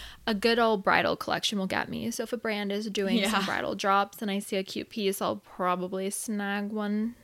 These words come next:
Speaker 1: thing or two, but trying to really, you know, not spend money and save it
Speaker 2: Reel
Speaker 1: for
Speaker 2: it in.
Speaker 1: Europe. So,
Speaker 2: Yeah.
Speaker 1: yeah. I feel like that's me in terms of brands.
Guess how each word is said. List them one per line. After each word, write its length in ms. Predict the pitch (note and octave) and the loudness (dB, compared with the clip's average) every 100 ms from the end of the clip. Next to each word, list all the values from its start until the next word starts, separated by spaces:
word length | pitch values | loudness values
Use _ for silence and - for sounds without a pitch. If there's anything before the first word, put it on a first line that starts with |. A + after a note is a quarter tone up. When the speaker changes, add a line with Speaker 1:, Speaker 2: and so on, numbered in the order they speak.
| - - | -14 -2
Speaker 1:
thing 200 | A#3 A3+ | 0 2
or 120 | A#3 | 0
two, 640 | - B3+ A#3+ A#3+ A#3 G#3 F#3+ | -2 2 4 4 2 0 -2
but 360 | G3 - - - | 0 0 -2 -4
trying 420 | - G3+ F#3+ G3 | -4 0 0 -2
to 340 | - A3+ G3+ F#3+ | -4 -2 -2 -2
really, 600 | G3 F#3 F#3 F#3 F3+ F3+ F3 G3+ _ - - _ _ _ - | -2 -2 -2 -2 -2 -2 -2 -6 _ -20 -20 _ _ _ -8
you 160 | G3 F3+ | -2 -2
know, 220 | D#2+ - | -2 -6
not 260 | - A#2+ | -8 -10
spend 220 | - A#3 A#3 | -10 -10 -8
money 300 | - - - | -8 -8 -8
and 160 | G#3+ | -8
save 320 | - - G3 - | -8 -6 -4 -4
it 120 | F#3 | -4
Speaker 2:
Reel 140 | F3 | -6
Speaker 1:
for 140 | E3 - | -4 -4
Speaker 2:
it 180 | F#3 F3+ | -4 -4
in. 40 | |
Speaker 1:
Europe. 480 | F3+ D3+ G2 - - | -4 -4 -4 -10 -12
So, 600 | - - - A2+ A#2 A3 A#3+ - _ _ _ _ _ - - | -10 -8 -4 -4 -4 -6 -8 -12 _ _ _ _ _ -8 -6
Speaker 2:
Yeah. 280 | - F#3+ - | 0 4 4
Speaker 1:
yeah. 100 | G#3 - _ _ | 2 -6 _ _
I 100 | _ | _
feel 100 | G#3+ | -4
like 120 | G#3+ G3 | -4 -2
that's 300 | E3 - - | -2 -4 -6
me 100 | F3+ | -4
in 100 | E3+ | -4
terms 280 | F3+ E3+ F3+ | -6 -8 -6
of 100 | F#3 | -6
brands. 640 | F3+ E3 F#3 G3 A3 - | -2 -4 -2 -2 -2 -4